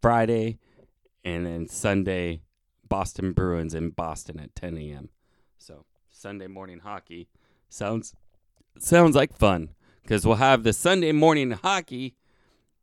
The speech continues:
um, at ten A M, and then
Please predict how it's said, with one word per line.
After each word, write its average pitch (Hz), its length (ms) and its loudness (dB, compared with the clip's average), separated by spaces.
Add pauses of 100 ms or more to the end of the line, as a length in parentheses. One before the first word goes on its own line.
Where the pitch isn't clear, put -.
(280)
um, 90 220 -2
at 76 180 -12
ten 143 220 0
A 95 160 0
M, 90 240 -4 (400)
and 92 200 -2
then 98 340 -2